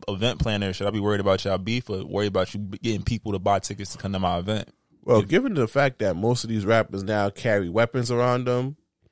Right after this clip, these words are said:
Speaker 2: I would, I would care about the <laughs> beef, to be honest with you, 'cause look what happened in, in Florida, uh, last year or so. Um, you had T Grizzly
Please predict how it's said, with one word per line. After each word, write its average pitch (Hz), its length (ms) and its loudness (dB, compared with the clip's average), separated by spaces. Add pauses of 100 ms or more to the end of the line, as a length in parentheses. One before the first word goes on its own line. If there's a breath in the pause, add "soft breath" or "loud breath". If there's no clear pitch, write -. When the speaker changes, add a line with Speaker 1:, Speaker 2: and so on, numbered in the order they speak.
(880)
Speaker 2:
I 196 180 8
would, 147 280 6
I 156 140 6
would 143 160 2
care 151 180 6
about 110 280 4
the 120 80 2
<laughs> - 20 -8
beef, 113 380 -4 (180)
to 127 140 2
be 113 180 2
honest 101 340 2
with 90 160 -8
you, 82 100 -8
'cause 101 240 0
look 135 180 2
what 135 140 4
happened 123 540 2 (400 loud breath)
in, 110 400 2
in 107 180 0
Florida, 113 840 6 (220)
uh, 92 420 0 (160)
last 135 460 0
year 107 140 2
or 90 40 0
so. 76 440 0
Um, 82 420 -2
you 104 120 -6
had 101 260 2
T 117 220 -2
Grizzly 110 600 0